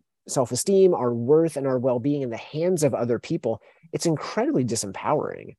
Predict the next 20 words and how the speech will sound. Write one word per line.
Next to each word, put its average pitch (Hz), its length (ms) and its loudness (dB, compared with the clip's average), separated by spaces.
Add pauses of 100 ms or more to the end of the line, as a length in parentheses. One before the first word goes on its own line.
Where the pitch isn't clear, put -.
(540)
Uh, 120 220 -4
and, 147 140 2
and 147 200 2
we 156 140 8
leave 170 420 4
our 143 200 4
well-being 127 500 2
up 117 160 -8
to - 160 -12
other 101 160 -8
people. - 360 -10
So 147 200 2
humility 185 540 4
can 139 200 -2
be 127 200 2
a 120 60 0
way 120 220 0
of, 107 200 -6
of 107 180 -12
taking 127 500 -6